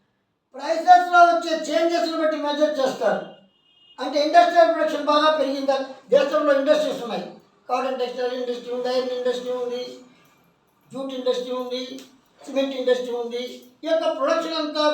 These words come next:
కూడా పెరిగిందా, తగ్గిందా? అంటే ఇంతకుముందు ఐదేళ్ల ముందు ఎలా ఉంది, ఇప్పుడు ఎలా ఉంది?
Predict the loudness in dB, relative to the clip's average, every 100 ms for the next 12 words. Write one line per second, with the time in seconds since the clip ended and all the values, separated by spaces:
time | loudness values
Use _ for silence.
0 | -2 -4 0 2 2 0 -2 -2 -2 0
1 | 0 -2 -6 -6 -4 -4 -4 -12 _ _
2 | _ _ _ _ -14 -10 -8 -6 -6 -4
3 | -2 -2 -8 -18 _ _ _ _ -10 -8
4 | -2 0 2 0 0 0 0 0 -2 -2
5 | -4 -2 2 4 4 2 -2